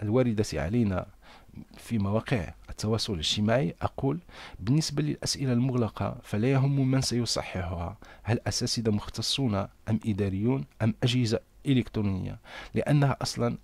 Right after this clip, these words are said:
أسئلة لا تحتاج لقرار لأنها أسئلة مغلقة. أما الأس-، الأسئلة المفتوحة فيصحح أساتذة مختصون في المادة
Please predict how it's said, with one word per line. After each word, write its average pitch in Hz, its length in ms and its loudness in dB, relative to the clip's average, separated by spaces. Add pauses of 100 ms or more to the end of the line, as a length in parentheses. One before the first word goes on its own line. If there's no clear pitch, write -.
أسئلة - 560 0
لا 123 80 2
تحتاج 104 440 -2
لقرار 104 520 0 (380)
لأنها 123 460 2
أسئلة 110 340 0
مغلقة. 107 500 2 (500)
أما 123 120 2
الأس-، - 280 -2 (140)
الأسئلة 147 460 0
المفتوحة 120 600 -2
فيصحح 120 640 0 (100)
أساتذة - 460 -2
مختصون 107 720 0 (220)
في - 160 -4
المادة 98 440 4